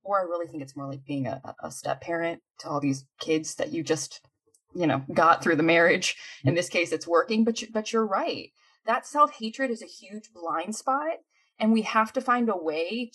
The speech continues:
to, to heal it. And usually self-hatred comes in because there's a breach in your spiritual life, maybe as a kid, there's a breach in a relationship with others, or there's a breach with yourself. And it usually falls into one of those three arenas, and you have to do the work to repair it.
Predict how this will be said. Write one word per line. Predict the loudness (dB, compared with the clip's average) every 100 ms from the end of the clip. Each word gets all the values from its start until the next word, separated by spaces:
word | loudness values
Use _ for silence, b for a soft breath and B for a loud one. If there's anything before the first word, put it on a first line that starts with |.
| -12
to, | -10 -8 -6 -6 -8
to | -10 -10
heal | 0 2 2
it. | 0
And | -2 2
usually | 4 4 2 -2
self-hatred | 2 0 0 -6 -10 -8 -10
comes | -6 -6 -4 -6
in | -6
because | -8 -4
there's | -2 -2
a | -6
breach | -4 -2 -2 -2
in | -2 0 0
your | -2
spiritual | -4 -2 0 2 4
life, | 4 2 0
maybe | -6 -2
as | -4 -4
a |
kid, | -6 -2 0 0 -2 b b b -8
there's | -8
a | -8
breach | -10 -10 -6
in | -4 -2
a |
relationship | 0 0 -2 -8 -8 -6
with | -4 -4
others, | -2 2 0 2
or | -2
there's | -2 -4
a |
breach | -8 -8 -10 -10 -10
with | -6
yourself. | -4 -2 0 -2 -4 -12 _ b b
And | -2
it | 4
usually | 4 4
falls | 4 4 4
into | 2 -2
one | -2
of | -2
those | -4 -6
three | -8 -6
arenas, | -6 -8 -4 -2 -2
and | -6 -10
you |
have | -6 -6 -6
to | -4
do | -2
the | -2
work | 0 -2 -2
to | -8
repair | -8 -6 -4 -4
it. | -6